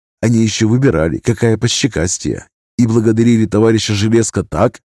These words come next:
как будто она эти головы сама в огороде вырастила. Так, как будто смилостившись, махнула рукой. «А, бог с вами, еще говядину выброшу к вечеру».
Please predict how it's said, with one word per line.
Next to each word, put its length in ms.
как 160
будто 340
она 360
эти 180
головы 420
сама 380
в 100
огороде 440
вырастила. 680
Так, 200
как 160
будто 280
смилостившись, 1080
махнула 440
рукой. 420
«А, 260
бог 280
с 120
вами, 400
еще 360
говядину 560
выброшу 520
к 80
вечеру». 500